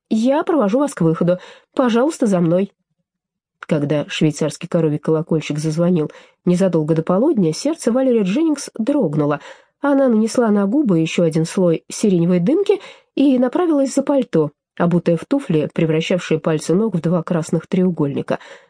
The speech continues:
Однако, завернув за угол, вместо покрытого татуировками билетного контролера, она увидела залитую слезами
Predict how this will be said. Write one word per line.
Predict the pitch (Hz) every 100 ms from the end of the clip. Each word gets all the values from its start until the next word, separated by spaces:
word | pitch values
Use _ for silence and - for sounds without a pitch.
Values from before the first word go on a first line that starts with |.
| _ _
Однако, | - 262 415
завернув | 311 277 269 302 269
за | 208 302
угол, | 370 208 180
вместо | 170 190 196 185 165
покрытого | - 165 240 190 165
татуировками | 160 - 170 202 - 165 160 - _
билетного | 165 196 165 - 165
контролера, | 170 180 220 254 381 403 - - _ _
она | 240 254 370
увидела | 349 339 320 254
залитую | 226 302 277 247
слезами | 220 240 240 320 294 269